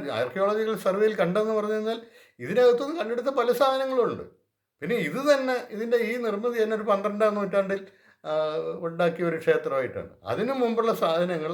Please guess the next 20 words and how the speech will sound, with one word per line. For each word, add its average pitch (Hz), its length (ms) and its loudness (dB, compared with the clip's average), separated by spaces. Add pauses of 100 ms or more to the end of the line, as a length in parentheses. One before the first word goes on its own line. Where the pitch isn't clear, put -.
(120)
അവിടുന്ന് 160 380 -6
കണ്ടെടുത്തിട്ടുണ്ട്. 143 640 -6 (720)
എട്ടാം 143 340 0
നൂറ്റാണ്ടിലും 117 560 -6
പത്താം 135 340 -2
നൂറ്റാണ്ടിലൊക്കെ 117 680 -4
പെട്ട 113 180 -8 (180)
മകരപ്രണാള 143 800 2 (320)
എന്നൊരു 120 340 -8
സാധനം. 90 340 -8 (180)
അത് 113 160 -12
മകരപ്രണാളം 160 640 -2
എന്ന് 165 140 -2
പറഞ്ഞാൽ 180 220 -4 (400)
ഈ 170 100 -4 (380)
ചെ-, 160 220 -6
നമ്മുടെ 185 320 -2
ചു-, - 120 -8
ഇവിടെയുള്ള 214 380 2
ക്ഷേത്രങ്ങളിൽ 190 520 0